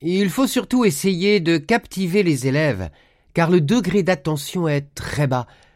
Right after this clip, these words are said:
surtout quand tous les élèves sont connectés. Les bruits sont amplifiés. En classe, ils décrochent au bout de quinze minutes.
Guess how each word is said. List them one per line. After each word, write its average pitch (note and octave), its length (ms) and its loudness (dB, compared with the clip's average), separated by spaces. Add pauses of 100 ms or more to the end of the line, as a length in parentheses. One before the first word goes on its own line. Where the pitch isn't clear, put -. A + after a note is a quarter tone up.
(160)
surtout D#3 320 -2
quand E3 160 2
tous G3+ 160 0
les D3+ 180 2
élèves D3 220 2
sont C#3+ 180 -4
connectés. B2+ 640 -6 (180)
Les C3+ 140 2
bruits C#3 300 0
sont C#3 260 -2
amplifiés. C3+ 640 -4 (320)
En D#3 100 0
classe, G3+ 280 2
ils F#3 120 0
décrochent E3+ 420 0
au E3 40 0
bout D#3 140 -2
de D3 280 2
quinze D3 260 0
minutes. F3+ 360 -4